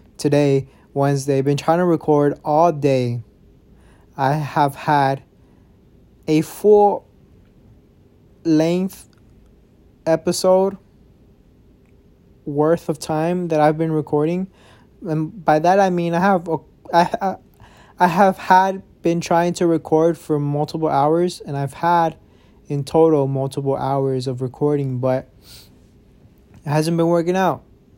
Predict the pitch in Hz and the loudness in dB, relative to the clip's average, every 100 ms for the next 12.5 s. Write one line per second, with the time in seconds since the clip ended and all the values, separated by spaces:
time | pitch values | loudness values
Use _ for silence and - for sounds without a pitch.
0 | _ 147 147 139 160 175 170 185 165 139 | _ -2 0 2 4 2 0 -2 -4 0
1 | 151 151 156 165 165 165 - _ _ _ | 2 2 0 -4 -4 -8 -12 _ _ _
2 | - 139 131 - 160 147 - - 151 147 | -6 -4 -4 -10 -12 -12 -14 -4 -2 -2
3 | 143 - - 143 143 151 151 151 - _ | -6 -8 -4 0 2 2 0 -4 -16 _
4 | _ _ _ _ 151 143 139 139 - 147 | _ _ _ _ -8 -6 -6 -8 -8 -6
5 | 143 143 - _ _ _ _ _ _ - | -6 -8 -20 _ _ _ _ _ _ -6
6 | 156 156 151 143 - _ _ _ _ _ | -2 0 0 -2 -8 _ _ _ _ _
7 | _ _ _ _ - 156 156 165 - 151 | _ _ _ _ -6 -2 -2 -4 -4 -2
8 | 143 139 - _ _ _ _ - 135 - | -2 -4 -10 _ _ _ _ -6 -6 -2
9 | 147 143 156 160 - - _ _ _ _ | 0 2 2 -2 -6 -20 _ _ _ _
10 | 156 160 156 151 160 170 180 185 - _ | -4 -2 0 0 2 2 2 0 -6 _
11 | _ - 147 139 - - 165 160 147 - | _ -6 -4 -4 -4 -8 -6 -6 -8 -6
12 | 151 160 185 - - | -2 -2 -4 -12 -20